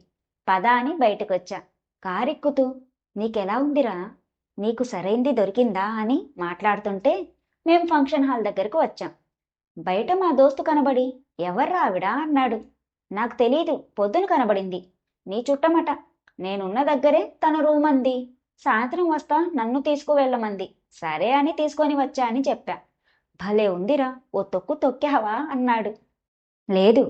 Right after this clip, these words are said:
ఎందుకు గెలకటం, ఏదైనా గొడవైతే బాగుండదు, వద్దులే" అని "పద లోపలికి" అన్నా. పల్లవి వెనక్కి తిరిగి చూస్తూ కన్ను కొట్టి వెళ్ళింది.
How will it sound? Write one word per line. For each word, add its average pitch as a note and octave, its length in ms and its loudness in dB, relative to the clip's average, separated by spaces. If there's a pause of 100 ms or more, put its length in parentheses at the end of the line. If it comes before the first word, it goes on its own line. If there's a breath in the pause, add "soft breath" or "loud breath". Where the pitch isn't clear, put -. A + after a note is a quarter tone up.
(140)
ఎందుకు F#3+ 320 0
గెలకటం, A#3+ 480 2 (320)
ఏదైనా A#3 340 4
గొడవైతే A#3+ 500 0
బాగుండదు, A#3 580 0
వద్దులే" G#3+ 440 -2 (200)
అని G#3+ 200 -2 (140)
"పద F#3+ 220 -2
లోపలికి" F#3+ 560 -2
అన్నా. F#3+ 280 -4 (680)
పల్లవి A3+ 360 0
వెనక్కి C#4+ 320 0
తిరిగి C#4+ 320 0
చూస్తూ G#3 380 -2
కన్ను G#3+ 300 0
కొట్టి G#3 300 -2
వెళ్ళింది. G3+ 440 0